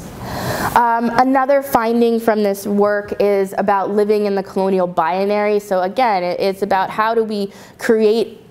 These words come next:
and reconstitute indigenous water governance on our own terms and not within the structure of the, of the colonial state.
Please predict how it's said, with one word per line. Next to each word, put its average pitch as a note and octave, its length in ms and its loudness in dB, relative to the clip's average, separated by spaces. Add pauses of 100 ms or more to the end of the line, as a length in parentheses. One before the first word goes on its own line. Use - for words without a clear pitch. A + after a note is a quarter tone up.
(280)
and G3 200 2
reconstitute G#3+ 760 0
indigenous G3 540 0
water F#3+ 260 0
governance F#3 420 -2
on F#3 120 0
our F3+ 140 -4
own F#3+ 280 -2
terms F3+ 540 -6
and F3+ 160 0
not F3+ 220 0
within F3+ 280 -2
the F3+ 80 -4
structure F3 420 -2
of F3+ 100 -4
the, F3+ 80 0 (120)
of F3+ 140 -2
the F3+ 80 -2
colonial F3 360 -4
state. G3 440 0